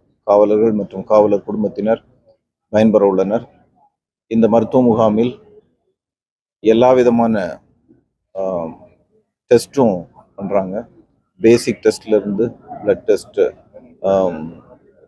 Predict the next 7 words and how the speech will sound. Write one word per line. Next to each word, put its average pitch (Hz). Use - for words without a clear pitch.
அதுல 202
ஆரம்பிச்சு, 104
ஆ, 92
பல்மோனாலஜிஸ்ட் 113
இருக்கிறாங்க, 92
எண்டோக்ரைனாலஜிஸ்ட், 98
பீடியாட்ரிஷியன், 101